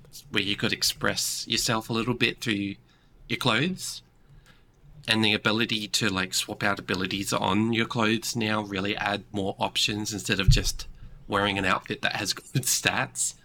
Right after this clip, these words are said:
But, um, the splat tags, so you get a, a banner, which is, like, your background image. Uh, you get a title, and you unlock,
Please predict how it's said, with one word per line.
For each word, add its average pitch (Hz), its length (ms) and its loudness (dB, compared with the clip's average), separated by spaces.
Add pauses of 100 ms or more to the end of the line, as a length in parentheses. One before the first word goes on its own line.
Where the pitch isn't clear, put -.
(240)
But, 107 440 0
um, 104 500 2 (280)
the 127 100 2
splat - 400 0
tags, 113 640 0 (200)
so - 160 2
you 107 220 4
get 113 160 4
a, 98 280 2
a 98 200 -2
banner, 120 400 4
which 131 180 -2
is, 110 120 0
like, - 140 -6
your - 100 -6
background 113 400 2
image. 147 580 2 (460)
Uh, 101 380 4
you 101 120 2
get 110 300 2
a 104 80 0
title, 165 680 0 (420)
and 104 140 4
you 113 160 4
unlock, 104 600 2